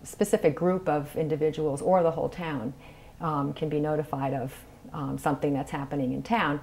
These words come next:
And so, um, each of these residents received a phone call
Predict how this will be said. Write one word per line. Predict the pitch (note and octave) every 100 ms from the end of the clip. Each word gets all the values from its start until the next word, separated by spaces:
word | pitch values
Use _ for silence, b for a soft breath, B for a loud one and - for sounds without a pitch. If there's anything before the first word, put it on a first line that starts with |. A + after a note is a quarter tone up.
| B B B
And | F3 E3
so, | F3 D#3+ E3 E3+ -
um, | F3+ D#3+ D#3+
each | F3+ F#3+
of | E3
these | D#3+ D3+
residents | D#3 E3+ D3 D3 D3 - -
received | E3 D#3 D#3+ C#3
a |
phone | D3 G3+ G#3
call | G#3+ D3+ C#3 D3